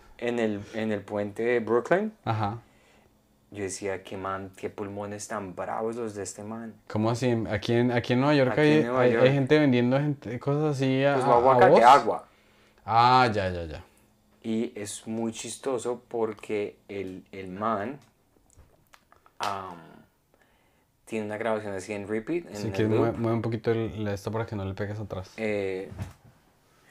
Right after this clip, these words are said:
Speaker 1: estaba en loop, em, saludos a Ale-, Alejito Díaz, Alejandro Díaz. En loop diciendo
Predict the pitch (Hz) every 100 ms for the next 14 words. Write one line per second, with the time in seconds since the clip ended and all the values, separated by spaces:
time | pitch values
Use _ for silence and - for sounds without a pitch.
0 | - - - _ _ 107 - 107 104 113
1 | 123 - 123 113 123 135 139 - - _
2 | _ _ _ - 117 110 107 101 92 90
3 | 87 - _ _ _ _ - - _ -
4 | - - 120 156 175 143 123 123 - 117
5 | 113 123 143 147 151 131 113 107 104 107
6 | 104 110 107 101 - - _ _ - -
7 | - _ - 110 101 101 98 107 104 113
8 | 104 104 101 104